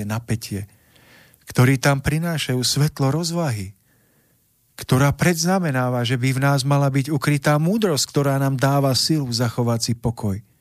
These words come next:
Alebo sme ľuďmi, ktorí jednoducho podliehajú všetkým tým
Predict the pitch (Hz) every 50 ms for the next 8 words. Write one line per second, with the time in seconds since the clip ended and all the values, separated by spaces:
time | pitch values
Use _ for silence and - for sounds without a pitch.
0 | _ _ _ _ _ _ _ _ _ _ _ _ _ _ _ _ _ _ _ _
1 | _ _ _ _ _ _ _ _ _ _ _ _ _ _ _ _ _ _ _ _
2 | _ _ _ _ _ - - _ _ - - 104 104 117 127 117 120 120 113 113
3 | 135 147 135 131 123 113 - - 117 107 110 110 113 110 113 110 107 113 104 -
4 | 117 107 - - - - - 113 110 117 117 120 117 113 113 113 113 104 - -
5 | 101 - - 117 110 - - 117 107